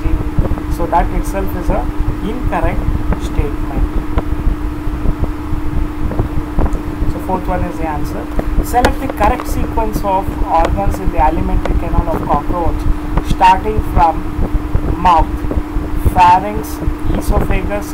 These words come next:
crop, gizzard, ileum, colon, and rectum. This is the correct sequence of organs in the alimentary canal of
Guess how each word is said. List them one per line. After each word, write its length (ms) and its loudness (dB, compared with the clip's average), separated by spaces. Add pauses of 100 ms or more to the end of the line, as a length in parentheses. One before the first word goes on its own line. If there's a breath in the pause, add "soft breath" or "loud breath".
(140)
crop, 320 4 (340)
gizzard, 460 4 (460)
ileum, 480 0 (420)
colon, 460 2 (200)
and 220 0
rectum. 440 -2
This 140 2
is 180 0
the 100 0 (140)
correct 300 0
sequence 680 0 (460)
of 360 -2
organs 400 2
in 120 -4
the 80 -2
alimentary 520 0
canal 280 0
of 80 -2